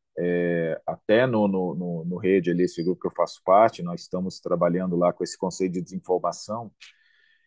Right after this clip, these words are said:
e você tem uma dificuldade muito grande, por exemplo, em delimitar o que que é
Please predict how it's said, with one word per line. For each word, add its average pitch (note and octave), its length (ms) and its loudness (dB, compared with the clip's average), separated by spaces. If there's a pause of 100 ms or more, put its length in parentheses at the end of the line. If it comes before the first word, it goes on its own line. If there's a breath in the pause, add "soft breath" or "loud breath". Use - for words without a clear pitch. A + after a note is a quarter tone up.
(160 soft breath)
e G#2 120 6
você A2+ 240 4
tem C3+ 140 2
uma C#3+ 100 2
dificuldade B2 460 4
muito A#2 260 -2
grande, A2 420 2
por C3 260 2
exemplo, G2+ 600 -2 (220)
em A2+ 200 -6
delimitar A2+ 760 4
o A2 80 0
que E3+ 180 -2
que D3 220 -2
é C3+ 180 4